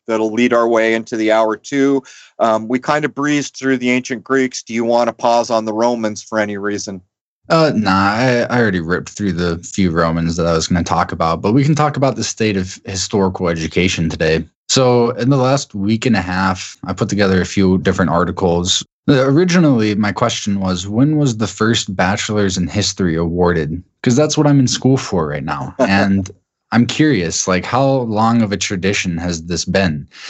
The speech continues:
Speaker 2: And to my knowledge, literally nobody else has wondered this. Like, how can you go to history, like, go to school for history,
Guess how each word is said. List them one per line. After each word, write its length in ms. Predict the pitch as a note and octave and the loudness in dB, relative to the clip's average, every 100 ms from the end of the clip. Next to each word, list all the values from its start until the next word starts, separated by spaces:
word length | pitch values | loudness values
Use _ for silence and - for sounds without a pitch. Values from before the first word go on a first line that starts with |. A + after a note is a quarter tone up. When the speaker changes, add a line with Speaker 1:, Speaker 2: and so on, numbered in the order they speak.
| - - - | -16 -14 -4
Speaker 2:
And 480 | A2 A#2 A2+ G#2 - _ | 2 4 4 2 -6 _
to 100 | - | 2
my 260 | A#2 G#2+ D#3+ | 4 4 4
knowledge, 580 | C#3+ F2 F2+ G2 G2+ G#2 _ - | 2 0 0 -2 -2 -8 _ -6
literally 720 | A#2 B2+ D#3 D#3 D3+ C#3+ C#3+ | 0 4 4 4 4 4 4
nobody 640 | B2 A#2 C3 C3 C3 A#2+ | 2 2 2 0 0 0
else 320 | - G#2+ G#2 - | 0 -2 -4 -4
has 160 | F#2 | -2
wondered 420 | F#2 G2 G2 E2 | 0 2 2 -2
this. 300 | C#2 B1 - | -4 -4 -2
Like, 160 | G#2+ G#2 | 0 -2
how 180 | - A#2 | -2 -2
can 180 | - D3 | 2 4
you 120 | C#3 | 4
go 260 | A#2 G#2 | 2 2
to 160 | G#2+ G2 | 2 2
history, 720 | F2+ A2 - G2+ F2 D2+ D2 | 0 0 0 0 0 0 -4
like, 300 | F#2 E2+ D#2 | -4 -4 -2
go 180 | - G#2 | 0 2
to 60 | G#2 | 2
school 320 | - G#2 G2 | 2 2 2
for 140 | F#2+ | 0
history, 640 | E2+ F#2 - F#2+ E2+ D#2+ | 0 0 2 2 2 0